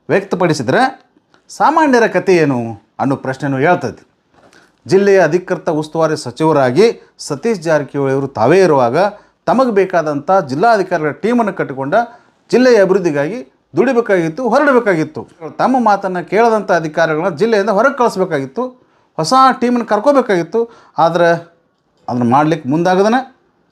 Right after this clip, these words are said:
ಜಿಲ್ಲಾಧಿಕಾರಿಗಳು ನನ್ನ ಜೊತೆ ಅಸಹಕಾರ ತೋರಿಸ್ತಾ ಇದ್ದಾರೆ ಅಂತ ಹೇಳೋದು ಎಷ್ಟು ಸರಿ ಅನ್ನೋ ಪ್ರಶ್ನೆ ಹೇಳ್ತದೆ. ಹಾಗಾದ್ರೆ ಜಿಲ್ಲಾ ಉಸ್ತುವಾರಿ ಸಚಿವರು ಯಾಕೆ ಆದ್ರಿ ನೀವು ಅನ್ನೋದು ಪ್ರಶ್ನೆ ಸಹಜವಾಗಿ ಎದ್ದು ಬರ್ತೈತಿ.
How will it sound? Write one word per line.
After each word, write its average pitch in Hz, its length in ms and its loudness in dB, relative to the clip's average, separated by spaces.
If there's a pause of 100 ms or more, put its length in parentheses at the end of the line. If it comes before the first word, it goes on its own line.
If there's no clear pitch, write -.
(220)
ಜಿಲ್ಲಾಧಿಕಾರಿಗಳು 165 1000 0 (200)
ನನ್ನ 190 360 2 (680)
ಜೊತೆ 127 480 -6 (240)
ಅಸಹಕಾರ 170 720 0
ತೋರಿಸ್ತಾ 180 580 -4
ಇದ್ದಾರೆ 131 240 -6
ಅಂತ 117 200 -8 (440)
ಹೇಳೋದು 170 360 2
ಎಷ್ಟು 175 240 0
ಸರಿ 113 580 -8 (240)
ಅನ್ನೋ 107 140 -6
ಪ್ರಶ್ನೆ 107 340 -8
ಹೇಳ್ತದೆ. 90 380 -8 (240)
ಹಾಗಾದ್ರೆ 147 440 0
ಜಿಲ್ಲಾ 175 220 2
ಉಸ್ತುವಾರಿ 175 440 0
ಸಚಿವರು 151 320 -4
ಯಾಕೆ 156 280 0
ಆದ್ರಿ 131 220 0
ನೀವು 107 540 -12 (480)
ಅನ್ನೋದು 139 200 -2
ಪ್ರಶ್ನೆ 196 260 -4
ಸಹಜವಾಗಿ 233 440 2
ಎದ್ದು 226 160 2
ಬರ್ತೈತಿ. 156 520 -2